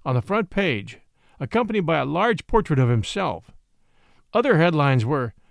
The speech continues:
"Carter Watson aspired to championship honors." "Carter Watson gets his." "Noted sociologist attempts to clean out a Tenderloin cafe."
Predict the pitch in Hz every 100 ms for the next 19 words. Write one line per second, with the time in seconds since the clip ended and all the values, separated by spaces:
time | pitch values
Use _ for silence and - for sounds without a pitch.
0 | _ _ - 262 233 226 220 - 147 123
1 | - 214 214 170 - 240 226 220 123 180
2 | 165 175 147 69 69 - - _ _ -
3 | 175 185 202 226 247 165 131 170 135 247
4 | 220 101 - _ _ _ _ _ _ _
5 | _ _ 127 180 247 262 - 254 185 226
6 | 262 208 147 139 - - 226 202 156 -
7 | 254 269 240 202 - 247 226 208 220 196
8 | 202 202 113 185 131 65